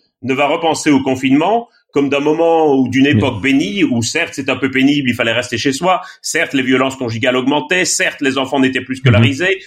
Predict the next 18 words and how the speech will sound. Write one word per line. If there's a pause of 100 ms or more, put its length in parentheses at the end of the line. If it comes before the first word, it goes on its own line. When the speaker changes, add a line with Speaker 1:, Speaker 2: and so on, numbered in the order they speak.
(120)
Speaker 1:
certes
les
niveaux
de
pauvreté
augmentaient,
certes
le
taux
de
suicide
augmentera
sans
doute, (240)
mais
enfin,
au
moins,